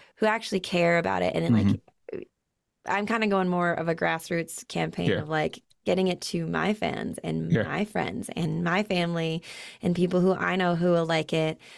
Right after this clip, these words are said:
Speaker 1: um, and real humans instead of just, like, an algorithm. And,
Speaker 2: Yeah.
Speaker 1: uh, you know, and maybe at some point the algorithm will catch on, but I feel like I just don't wanna put all my eggs into a basket that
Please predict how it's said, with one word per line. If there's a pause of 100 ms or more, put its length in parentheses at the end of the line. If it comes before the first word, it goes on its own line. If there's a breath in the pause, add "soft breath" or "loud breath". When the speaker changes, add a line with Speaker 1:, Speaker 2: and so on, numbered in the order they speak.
(220 loud breath)
Speaker 1:
um,
and
real
humans
instead
of
just,
like,
an
algorithm.
And,
Speaker 2:
Yeah.
Speaker 1:
uh, (720 soft breath)
you
know,
and
maybe
at
some
point
the
algorithm
will
catch
on,
but
I
feel
like
I
just
don't
wanna
put
all
my
eggs
into
a
basket
that